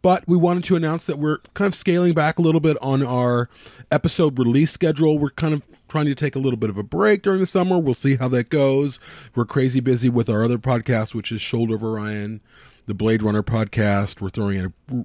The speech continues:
really big event in November, if anyone is interested. November thirteenth, a six-hour event, two-hour Q and A,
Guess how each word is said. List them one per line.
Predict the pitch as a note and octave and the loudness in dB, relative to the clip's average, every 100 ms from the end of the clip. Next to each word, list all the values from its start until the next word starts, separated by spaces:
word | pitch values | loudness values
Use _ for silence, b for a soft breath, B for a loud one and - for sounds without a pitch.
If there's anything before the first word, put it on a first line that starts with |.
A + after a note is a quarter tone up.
| - | -6
really | B2+ D#3+ D3+ | 0 2 2
big | C3 C3 | 2 0
event | A#2+ A#2+ A#2 | 0 0 -2
in | A#2 | -2
November, | A2+ G#2+ A#2+ A#2 A2+ A2+ | -2 0 -2 -2 -4 -4
if | A#2 | -4
anyone | A2 G#2+ | -2 -2
is | G2+ A#2+ | -2 -2
interested. | A#2+ A#2 - A#2+ A2 A2 B B | -4 -4 -2 0 0 -2 B B
November | A2 G2+ B2 A#2+ | -6 -2 0 0
thirteenth, | A#2+ G#2+ - A#2+ A2+ | -2 -4 -4 -4 -4
a | G#2 | -6
six-hour | - - B2 A#2 | -6 -4 -2 0
event, | A2+ A#2 A2 A2 - - b b b b - | 0 0 -2 -4 -8 -20 b b b b -4
two-hour | D#3+ C3+ B2 | 0 2 0
Q | B2 C3+ B2+ | -2 -2 0
and | A#2 | 0
A, | A#2 A2+ A2 A2 A2+ | 0 -2 -2 -2 -4